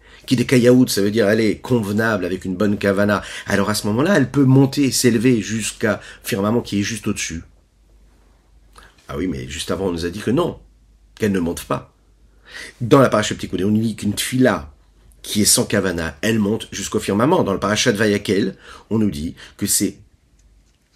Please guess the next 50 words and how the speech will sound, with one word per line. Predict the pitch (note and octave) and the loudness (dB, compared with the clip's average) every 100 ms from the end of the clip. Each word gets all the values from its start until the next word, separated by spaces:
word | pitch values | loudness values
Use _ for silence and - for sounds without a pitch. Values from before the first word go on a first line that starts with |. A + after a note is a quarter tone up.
| - | -16
qu'une | - B2 | -2 -2
tefila | - C#3+ B2+ | 2 4 4
qui | A#2+ | 2
n'a | G2 | 0
pas | C3+ | 0
de | B2 | 0
kavana, | G#2+ G#2+ F#2+ E2+ G#2 - - | -2 -2 -2 -4 -8 -12 -10
elle | A2+ | -8
ne | G#2+ | -4
peut | B2 | 0
même | B2+ A#2+ | 0 0
pas | D3 | -2
monter | C#3+ C3+ C3+ D#3 | 0 -2 -2 -4
du | B2 A#2+ | -6 -6
tout. | F#3+ - _ _ _ _ _ _ _ _ _ _ _ _ _ _ _ _ _ _ _ _ - - - | -8 -10 _ _ _ _ _ _ _ _ _ _ _ _ _ _ _ _ _ _ _ _ -20 -16 -6
On | |
se | A2 | -2
rappelle | B2+ - | -2 2
qu'il | B2 | 4
y | |
a | G#2+ | 6
le | |
lore | B2+ B2 | 4 4
de | A2 | 0
l'enchaînement | G2+ - G2+ G#2+ | -2 -2 -2 -2
des | F2+ | -4
différents | E2+ F#2 E2+ | -6 -6 -6
mondes. | E2 D#2 D#2+ - - | -6 -8 -10 -16 -8
Il | C#3+ | -4
y | D3 | -2
a | |
toujours | D#3+ D#3 | -2 -4
différents | B2+ C3 B2+ A2 | -4 -2 -2 -2
niveaux, | G2+ D2 C#2+ | -4 -6 -8
d'accord ? | F2+ E3+ D3 - _ _ - - - _ | -6 -6 -6 -12 _ _ -18 -18 -18 _
Et | A#2 | -2
il | A2+ | 0
faut | D3+ | -2
savoir | E3 D#3+ - | 0 0 0
qu'à | C3+ | -2
chaque | C3+ - - | -2 -2 -4
fois | - D#3+ | -6 -6
que | A2 | -6
je | A2+ | -6
fais | - | -6
la | B2+ | -4
chose | B2+ B2 | -4 -4
comme | F#2 | -4
il | E2+ | -6
faut, | - F#2+ C4 | -6 -4 -6